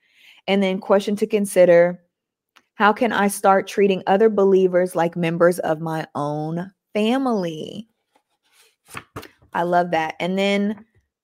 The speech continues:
um, chapter sixteen tomorrow is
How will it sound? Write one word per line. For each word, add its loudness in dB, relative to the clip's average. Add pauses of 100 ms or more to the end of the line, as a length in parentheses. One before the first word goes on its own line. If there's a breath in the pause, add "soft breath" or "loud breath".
(120)
um, -2
chapter 0
sixteen -2
tomorrow 0
is 2